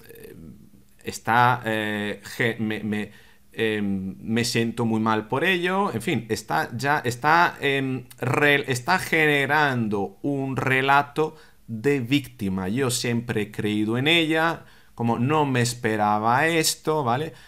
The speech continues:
Es un discurso, es una narrativa de víctima, como de aquella persona que no se lo esperaba, que siempre había hecho algo bueno y que, en fin, le han, entre comillas,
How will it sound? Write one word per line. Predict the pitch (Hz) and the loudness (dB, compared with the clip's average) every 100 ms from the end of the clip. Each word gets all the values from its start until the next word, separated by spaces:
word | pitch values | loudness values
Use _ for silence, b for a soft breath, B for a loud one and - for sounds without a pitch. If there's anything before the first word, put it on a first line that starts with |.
| B B | B B
Es | 185 - | -4 0
un | 208 131 | 0 0
discurso, | 123 - - 165 147 - 117 123 | -2 -4 -2 0 0 -2 0 0
es | |
una | 147 131 | 0 0
narrativa | 120 120 117 113 113 113 117 - 143 139 127 127 | 2 4 2 0 -2 -2 -4 -6 -4 -2 -2 -2
de | 107 113 | 0 0
víctima, | 101 113 120 - 98 95 101 | 0 -2 -4 -6 -6 -6 -6
como | 117 113 107 | -6 -4 -2
de | 113 | -4
aquella | 160 151 135 | -4 -6 -6
persona | 127 120 143 139 127 | -6 -6 -4 -6 -2
que | 113 101 B B B B B | -2 -2 B B B B B
no | 131 143 143 | -6 -4 -4
se | - 120 | -2 0
lo | 110 | 0
esperaba, | - 104 117 127 104 101 | -2 -4 -2 0 0 -4
que | |
siempre | - 139 123 | -6 -8 -6
había | 117 117 | -6 -2
hecho | 117 120 113 | -4 -4 -4
algo | 110 104 107 | -2 -2 -4
bueno | 107 131 123 110 143 185 B B B | -2 -2 0 0 -4 -8 B B B
y | - - | -18 -18
que, | - 107 104 101 98 98 95 95 - | -6 -4 -2 -2 -2 -4 -6 -8 -12
en | 95 | -10
fin, | - 127 - - - | -6 -6 -8 -18 -8
le | 98 101 | -4 -2
han, | 110 123 123 | 0 -2 -4
entre | - 101 - 98 | -8 -6 -6 -6
comillas, | 98 98 107 113 120 | -4 -4 -4 -4 -6